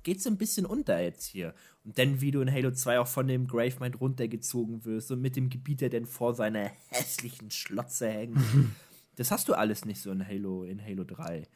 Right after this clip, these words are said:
Speaker 1: Du siehst mal kurz Tentakeln, aber du hast nicht diese direkte Begegnung mit ihm, ne?
Speaker 2: Ja, und dadurch hat man auch
Speaker 1: Mhm.
Speaker 2: nicht das Gefühl, dass das halt, dass da jetzt wirklich so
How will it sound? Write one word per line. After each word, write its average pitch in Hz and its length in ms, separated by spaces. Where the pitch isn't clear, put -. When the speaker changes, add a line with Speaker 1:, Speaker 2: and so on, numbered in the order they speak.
Speaker 1:
Du 120 100
siehst 160 280
mal 143 80
kurz 139 320
Tentakeln, 131 720
aber 117 160
du 123 100
hast 151 260
nicht 156 160
diese 139 480
direkte 127 400
Begegnung 98 640
mit 92 160
ihm, 87 240
ne? 120 220
Speaker 2:
Ja, 131 280
und 135 120
dadurch 113 260
hat 135 140
man 139 100
auch - 120
Speaker 1:
Mhm. 131 220
Speaker 2:
nicht - 160
das 143 160
Gefühl, 139 520
dass - 180
das 120 120
halt, 117 240
dass - 120
da 117 80
jetzt 113 160
wirklich 131 260
so 113 340